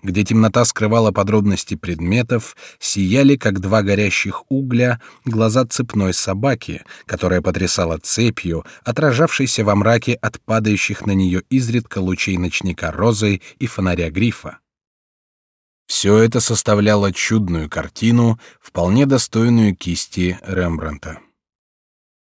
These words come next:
Но то, чего не могла передать никакая гениальная кисть, это грустное выражение, изобразившееся на лице Розы,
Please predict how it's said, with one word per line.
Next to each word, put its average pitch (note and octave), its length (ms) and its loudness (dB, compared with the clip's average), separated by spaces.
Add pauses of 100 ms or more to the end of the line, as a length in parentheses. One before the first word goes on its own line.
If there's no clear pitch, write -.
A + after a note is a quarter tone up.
(140)
Но F#2+ 180 2
то, D3 140 4
чего C#3+ 260 4
не D3 120 8
могла C#3 340 6
передать B2+ 500 2
никакая C3+ 680 4
гениальная F2 760 0
кисть, - 580 -6 (500)
это G#2 240 0
грустное D3+ 540 4
выражение, A2+ 840 4
изобразившееся G2 960 -2
на G2+ 80 2
лице F2+ 360 -2
Розы, E2 500 -4